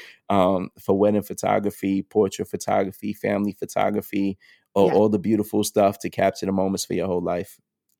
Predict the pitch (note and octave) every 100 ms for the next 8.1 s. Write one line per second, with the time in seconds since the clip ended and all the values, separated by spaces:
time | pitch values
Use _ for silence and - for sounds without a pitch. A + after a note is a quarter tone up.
0 | _ _ _ _ _ - F#3+ D#3+ C#3+ -
1 | - F3 D#3+ D#3 G#3 G#3 G#3+ A3 B3 A#3+
2 | A#3+ A3+ G#3 G#3 G3 A#3 C4+ D#4 B3 B3+
3 | A#3+ G#3+ G#3 - G#3 A3+ A#3+ C4 A3 G3
4 | F#3+ F3 E3+ - - F#3 F3 F3 - E3+
5 | D#3+ - - A3+ A3 A3 - - - -
6 | G#3 F#3+ E3+ F#3 E3+ E3+ E3 E3+ E3 F3
7 | E3+ D#3 E3 D#3 D3 - G#3 F4 - E4
8 | F4+